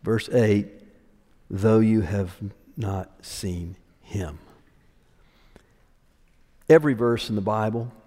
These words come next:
is intentional and purposeful. But it almost sounds like Peter is just breaking out into spontaneous words here,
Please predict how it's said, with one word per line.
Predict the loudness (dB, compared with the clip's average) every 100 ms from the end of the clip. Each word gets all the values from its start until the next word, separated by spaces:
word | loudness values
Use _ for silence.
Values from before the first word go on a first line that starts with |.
| -20 _
is | -4 -2
intentional | -2 -2 -2 -4 -8 -8 -12 _ _ _ _ _ _ _ _ _ _ _
and | -6 0
purposeful. | 0 -2 -10 -10 -10 -12 _ _ _ _ _ _ _ _ _ _ _ _ _ _ _ _ _ _ 0
But | 4
it | 6
almost | 6 4 2 0
sounds | 0 0 0
like | 0 -2 0
Peter | 2 4 2 -2 -10 -10
is | -8
just | -6 -6 -6
breaking | -4 -2 0 -2
out | -2 -4 -6 -14 -20 -20 -20 _ _ -4
into | -4 -2
spontaneous | -4 -6 -12 _ _ _ 0 0 0 -4 0 2 2 0 -6 -12 -18 _ _ _ _ _ _ _ _ _ _ _ _ _ _ _
words | -2 2 2 0 -4
here, | -2 0 -2 -6